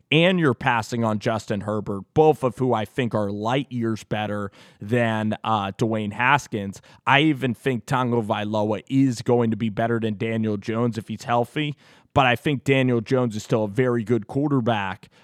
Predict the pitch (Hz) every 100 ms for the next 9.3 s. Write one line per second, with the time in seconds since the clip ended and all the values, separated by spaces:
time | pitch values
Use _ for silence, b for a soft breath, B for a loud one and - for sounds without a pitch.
0 | b 120 127 104 110 131 139 117 - 127
1 | 120 117 123 110 113 104 101 104 127 127
2 | 110 131 110 107 113 104 101 104 98 98
3 | 113 104 101 98 - 123 104 101 101 117
4 | 104 - 110 104 123 - 131 120 - -
5 | 139 123 117 117 110 107 120 120 110 104
6 | 101 b b 113 - - 117 - 110 -
7 | 117 98 - 85 - b b 120 131 135
8 | 131 117 - 107 - 113 101 101 - 104
9 | 90 - -